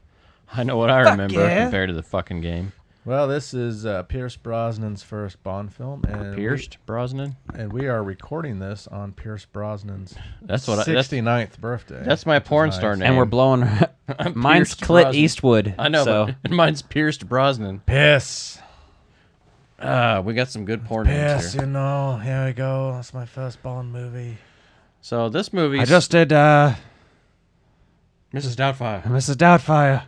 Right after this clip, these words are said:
Speaker 3: I came straight from the studio.
Speaker 1: So this movie is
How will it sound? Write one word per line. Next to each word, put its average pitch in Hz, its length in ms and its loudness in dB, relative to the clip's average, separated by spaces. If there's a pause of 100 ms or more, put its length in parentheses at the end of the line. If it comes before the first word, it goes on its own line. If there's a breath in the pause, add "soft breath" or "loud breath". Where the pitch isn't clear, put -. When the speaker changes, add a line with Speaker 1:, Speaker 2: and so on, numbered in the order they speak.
Speaker 3:
I 117 120 -4
came 143 260 0
straight 165 380 0
from 156 160 -4
the 139 80 -4
studio. 143 800 -2 (1500 soft breath)
Speaker 1:
So - 140 -12
this 156 220 -8
movie 139 300 -2
is 120 200 -4